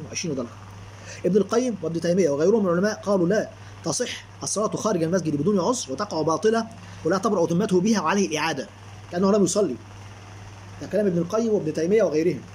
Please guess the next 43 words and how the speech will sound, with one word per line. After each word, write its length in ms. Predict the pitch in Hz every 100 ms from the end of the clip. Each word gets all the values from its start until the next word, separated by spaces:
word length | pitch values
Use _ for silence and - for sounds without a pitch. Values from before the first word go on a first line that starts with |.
| - - - 202 - - -
استدلالا 420 | - 165 196 220
بحديث 380 | 190 143 190 208
كثيرة 340 | - - 220
سنقولها 380 | 202 151 180 196
الآن 240 | 190 196 185
لا 60 |
يعلمها 240 | 190 196 170
النا-، 180 | 190 - -
أكثر 240 | 214 175
الناس. 280 | 151 123 - - - - - - -
حديث 220 | 196 -
في 100 | 180
صحيح، 220 | 208 175
صحيح 300 | - 170 185
أبي 120 | 165
داود: 340 | 175 190 175 - - 143
"من 80 | 143
سمع 340 | 214 226 175
النداء 360 | 185 180 160 - - - -
فلم 240 | 170 214 202
يلبه 260 | 208 143
من 140 | 123 156
غير 220 | 214 185
عذر 280 | 214 180 - 139
لم 320 | 170 233 143
تقبل 300 | 240 185 165
منه 140 | 208
الصلاة 280 | 180 185 202
التي 200 | 185 185
صلاها"، 360 | - 156 165 120
لم 180 | 220 233
تقبل 280 | 226 180 180
منه 140 | 196
صلاة. 180 | 185 165 -
قال: 100 | 220
"رسول 240 | 185 202
الله، 140 | 196 220
ما 60 |
العذر؟" 200 | 180 160
قال: 200 | 139 190
"خوف 320 | - 233 196
أو 180 | 214 196
مرض". 200 | 190 151